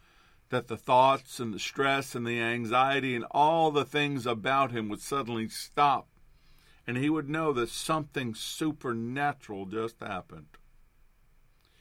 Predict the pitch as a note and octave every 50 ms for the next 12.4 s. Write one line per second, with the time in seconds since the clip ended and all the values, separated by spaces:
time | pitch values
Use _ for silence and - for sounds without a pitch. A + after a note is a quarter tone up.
0 | _ _ _ _ _ _ - C#3 C3 - - D3+ D3 D3 C3 A2+ A#2+ A2+ A2 A#2
1 | A2+ A2 G#2+ G2+ F#2 - B2+ B2 A2+ A2 G#2+ G#2+ G#2 G2 G2 G2 G2+ G#2 G#2+ A2
2 | B2 C3 - - F#2+ G#2+ A2 A2+ A2 A2 - - A2 A2+ A2+ A2 A2 G#2 G#2+ G2+
3 | F#2 G#2 G2+ F2+ - - - A2+ A2+ A#2+ - - G2+ G2+ G#2 G2+ F#2+ F#2 G2+ A#2
4 | A2+ G#2+ G#2 F#2+ G2+ A#2 G#2 - - A2+ G#2+ G2+ - - - _ _ - _ -
5 | - - - _ - A2+ A2 G#2 G2+ G2 F#2+ F#2 F2 F#2 - _ _ _ _ -
6 | - - C3+ C3 B2+ A#2+ A2+ G#2 A2 G#2+ - - G#2+ G#2+ G2 - A2 A2 A2 A2+
7 | A#2+ A#2+ - A2 A2 G#2+ A2+ A#2+ B2 A#2+ A#2 - - A2 G#2 F#2 D#2 - - -
8 | - - - _ _ _ _ - _ _ _ - - - - - - - - -
9 | - - - - - - - - - - - - _ - A#2 G#2+ - C3+ D3 D3
10 | - A2 G2 - - - A2+ A#2+ B2+ C3 C3 - C#3 C3+ C3+ C3+ C3 A#2 - -
11 | - - - - G#2 A#2 A2 F2+ F#2+ F#2 F#2 F#2+ F2+ F#2 F#2 F#2 E2+ F#2 F#2 F#2
12 | F#2+ F#2+ F#2+ F#2 F#2 - -